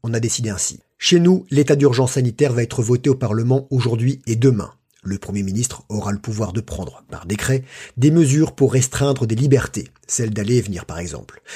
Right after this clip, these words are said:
Cela permet également des réquisitions de biens et services nécessaires,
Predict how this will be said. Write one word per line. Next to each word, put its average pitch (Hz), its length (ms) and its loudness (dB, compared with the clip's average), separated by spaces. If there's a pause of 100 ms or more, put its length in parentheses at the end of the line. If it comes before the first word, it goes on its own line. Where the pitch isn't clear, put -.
(180)
Cela 127 200 -2
permet 107 300 -2
également 107 400 -2
des 90 140 -6
réquisitions 127 720 0
de 92 180 -8
biens 123 400 0
et 120 80 -6
services 104 400 -2
nécessaires, 135 580 0